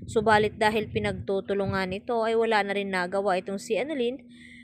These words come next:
hanggang sa matanaw dito nila Zoe at Doc Lyndon Javier na nagkakagulo nga dito sa hallway ng mall. At dito nakita ni Zoe na si Annalyn nga itong pinapahirapan ng kanyang lola. At agad na rumirescue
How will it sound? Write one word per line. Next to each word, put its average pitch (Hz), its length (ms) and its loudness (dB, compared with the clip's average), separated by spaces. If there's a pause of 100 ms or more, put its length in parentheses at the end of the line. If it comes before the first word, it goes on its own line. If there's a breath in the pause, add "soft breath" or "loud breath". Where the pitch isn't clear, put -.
(120)
hanggang 320 320 -2
sa 320 160 -2
matanaw 262 640 0
dito 233 320 -2
nila 226 240 0
Zoe 208 400 0
at 226 160 0
Doc 214 240 -4
Lyndon 202 320 -4
Javier 220 400 2
na 214 160 -4
nagkakagulo 196 880 -2
nga 262 80 2 (500 loud breath)
dito 302 300 -2
sa 294 160 -2
hallway 254 480 0
ng 202 160 -4
mall. 214 480 -4 (160)
At 208 160 -4
dito 202 320 -4
nakita 202 400 -2
ni 196 180 -4
Zoe 202 480 -2 (420 loud breath)
na 247 80 2
si 247 240 -4
Annalyn 220 480 -2
nga 208 160 -2
itong 208 300 -6
pinapahirapan 196 960 -2
ng 170 80 -10
kanyang 185 400 -4
lola. 190 480 0 (420 loud breath)
At - 160 -8
agad 190 400 2
na 190 380 0
rumirescue 196 880 -2